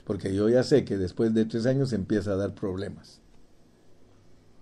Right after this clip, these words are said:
Empieza a dar problemas.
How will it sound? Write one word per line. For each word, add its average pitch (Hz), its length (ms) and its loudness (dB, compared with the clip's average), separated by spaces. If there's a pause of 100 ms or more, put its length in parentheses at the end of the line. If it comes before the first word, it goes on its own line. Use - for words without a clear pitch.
(2500)
Empieza 226 400 -2
a - 20 4
dar 185 160 2
problemas. 185 600 -4